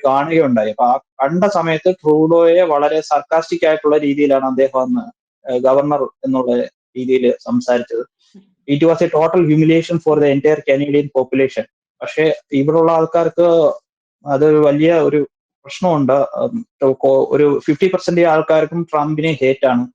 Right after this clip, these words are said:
ഈ കാനഡയിലുള്ളവർ. കാനഡയിൽ കുറച്ചുകൂടെ ലിബറൽ മൈൻഡ് സെറ്റ് ഉള്ള ആൾക്കാരാണ്, കുറച്ചുകൂടെ പുരോഗമന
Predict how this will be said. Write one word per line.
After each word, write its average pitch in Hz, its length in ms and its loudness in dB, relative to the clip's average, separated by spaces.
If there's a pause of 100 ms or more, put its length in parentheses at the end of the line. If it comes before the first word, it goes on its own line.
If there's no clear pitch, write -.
(120)
ഈ 127 280 -4
കാനഡയിലുള്ളവർ. 123 680 0 (600)
കാനഡയിൽ 156 440 0
കുറച്ചുകൂടെ 170 500 2
ലിബറൽ 170 500 2
മൈൻഡ് 151 260 -2
സെറ്റ് 151 200 0
ഉള്ള 147 140 2
ആൾക്കാരാണ്, 139 460 0
കുറച്ചുകൂടെ 143 400 -2 (200)
പുരോഗമന 160 760 0